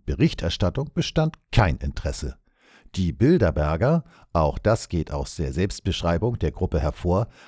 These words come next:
halten sich bei dem Treffen an die sogenannten Chatham House Rules, das heißt, was beim Treffen von den Teilnehmern gesagt wird, darf zwar von ihnen auch verwendet werden, allerdings die Identität der Sprecher darf nicht offenbart werden.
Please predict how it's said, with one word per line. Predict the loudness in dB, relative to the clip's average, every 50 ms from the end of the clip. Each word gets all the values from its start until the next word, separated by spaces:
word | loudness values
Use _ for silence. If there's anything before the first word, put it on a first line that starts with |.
| -8 2
halten | 4 4 4 6 4 2
sich | 4 2 0 2 2
bei | 2 4
dem | 4 2 0
Treffen | 0 0 0 0 2 2 0 2
an | 2 2 2
die | 0 0
sogenannten | 0 0 2 2 2 2 2 2 0 -2 -2
Chatham | 0 0 2 2 2 2 2 2 2 2 2
House | 2 2 2 2 0 0 0 0
Rules, | 2 2 2 2 0 -2 -6 -8 -6 -4
das | -6 -4 -2
heißt, | -2 0 0 0 -2 -2 -6 _ -14 -20 _ _ -20 -20 -20 _ -2
was | 0 0 0 0 -2 -6
beim | -4 -2 -2 -2 -2 -4 -4
Treffen | -2 0 0 0 0 -2 -4 -2
von | 0 -2 -2
den | 0 -2 -4 -2
Teilnehmern | -2 0 0 2 2 2 2 2 2 0 -2
gesagt | -2 -4 -4 -2 0 2 0 0 -2 -6 -6 -4
wird, | -2 -2 -2 -2 -4 -8 -8 -6 -4
darf | -2 -2 -4 -6
zwar | -8 -4 -2 -2 -2
von | -2 -2 -6 -6 -4
ihnen | -4 -2 0 0 0 0
auch | 0 -2 -4 -4
verwendet | -4 -4 -2 0 2 2 2 0 -2 -2
werden, | -2 -2 -2 0 0 -2 -2 _ _ _ -2
allerdings | -2 0 0 0 -2 0 -2 -2 -2 -4 -6 -8 -10 _ _ _ _ _ _ -6 -6
die | -6 -2 -2
Identität | -2 0 0 -2 0 -4 -10 -8 -2 0 2 2 2 0 -2 -4 -4
der | -4 -4
Sprecher | -4 -2 0 0 0 2 2 2 0 0 0
darf | -2 -2 -2 -2 -2 0
nicht | 2 4 4 2 2 -6 -4 -4
offenbart | -4 -2 -2 -2 0 2 2 2 0 -2 -4
werden. | -4 -4 -4 -4 -6 -8 -10 -12